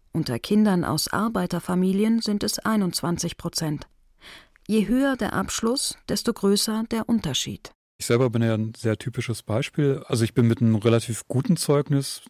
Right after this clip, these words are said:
Speaker 2: damals zur Hauptschule gegangen und musste mich dann langsam hocharbeiten. Also erst, ähm, Realschule, dann Gymnasium.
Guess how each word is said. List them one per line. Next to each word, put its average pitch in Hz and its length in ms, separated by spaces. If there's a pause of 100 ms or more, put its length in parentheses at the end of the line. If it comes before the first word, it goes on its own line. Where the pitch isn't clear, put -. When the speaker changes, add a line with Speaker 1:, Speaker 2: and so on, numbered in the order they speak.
(100)
Speaker 2:
damals 120 720
zur 107 480
Hauptschule 123 400
gegangen 120 300
und 113 80
musste 110 200
mich 113 120
dann 117 120
langsam 113 380
hocharbeiten. 120 720
Also 110 200
erst, 104 440
ähm, 101 480
Realschule, 120 760 (420)
dann 113 200
Gymnasium. 123 880